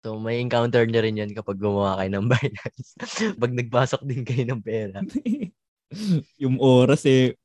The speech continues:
Speaker 2: wibilis eh.
Speaker 1: Andun talaga yung kaba eh.
Speaker 2: May timer kasi eh, no?
Speaker 1: Pero yun nga, so nagpasok na kami, convert-convert, maraming process, na baliw-baliw pa kami kung anong <laughs> pagkagagawa namin.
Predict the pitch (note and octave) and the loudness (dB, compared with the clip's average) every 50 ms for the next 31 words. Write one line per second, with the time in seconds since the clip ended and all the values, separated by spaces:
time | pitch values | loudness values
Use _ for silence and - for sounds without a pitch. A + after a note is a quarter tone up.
0 | _ _ - C3+ C#3+ C#3 B2+ B2 D3 D3+ E3+ D#3+ - - C#3 C#3+ C#3+ D3+ - _ | _ _ -2 0 2 2 2 2 2 2 2 0 -2 -4 -4 -2 -4 -4 -8 _
1 | _ _ - D3 D3 C#3 D3+ D3 D3 C3+ - F3+ B2+ A#3 D#3+ C#3+ B2+ A#2+ A#2+ A#2+ | _ _ -6 -4 -2 -2 -2 0 0 0 0 0 -2 0 0 -2 0 2 0 0
2 | B2 C#3 C3+ A2+ G2+ G2 G2+ - _ _ _ _ - E3 E3 - F3+ E3+ E3+ F3 | 2 2 2 2 2 0 -4 -8 _ _ _ _ -10 -10 -6 0 2 4 6 6
3 | F3 F3+ F3+ F3+ - F3 F3 - G3+ G3+ F#3+ F3+ F3 D#3+ F3 F3+ - G#3+ - _ | 6 4 4 2 2 0 -2 0 2 2 2 2 4 6 6 6 6 4 2 _
4 | _ _ _ _ - - G#3 G#3 G#3 G#3+ G#3 F3 D3 B2+ G#2+ A#2+ C3+ D#3+ D3 D3 | _ _ _ _ -4 -2 0 4 4 4 4 4 4 2 0 0 2 4 4 4
5 | C#3+ C#3 B2+ - G2+ D#2+ C3+ - C3+ - B2+ B2+ A#2 B2 C3 C#3+ C#3+ C#3+ C#3 C#3 | 4 0 -2 -4 -8 -10 -10 -10 -10 -8 -6 -4 -2 -2 0 0 0 0 0 0
6 | C3 - A#2 G#2+ G#2 G#2 A2+ A2 G2+ - C3 B2+ A#2+ A#2 B2 A2+ - A2 G2+ G2 | -2 -2 -4 -6 -2 -2 -2 -2 -2 -4 -6 -4 -2 -4 -4 -4 -4 -4 -4 -4
7 | G2 G#2 G#2 G2+ - A#2 A2+ A2 A2 - - - G#2+ G#2 G#2 G2+ - - - - | -2 -4 -6 -4 -2 -2 0 0 0 0 0 -2 0 0 0 -4 -6 -14 -16 -12
8 | G2 F#2+ F#2+ G2 G2 A2 G#2+ G#2+ G#2+ A2 G#2+ A2+ A2 G#2+ A2+ A2+ G#2+ G#2 G2 D2+ | -10 -8 -8 -4 -2 0 2 2 2 2 4 4 4 4 4 2 2 0 -2 -2
9 | G#2 B2+ C#3 B2+ A2 A2 G#2+ G2+ G#2 A2+ B2+ B2+ - - - - - A#2+ A2+ G#2 | -2 -2 -4 -2 -4 -4 -6 -4 -6 -6 -6 -6 -6 -8 -8 -4 -2 -2 -2 -2
10 | G2+ A#2 A2 A#2 A#2 A#2+ A#2+ - - - - C3+ - - C3+ - E3 D3 A#2+ | -4 -2 0 2 2 2 2 2 0 0 0 -2 -2 -2 -4 -2 -2 -4 -6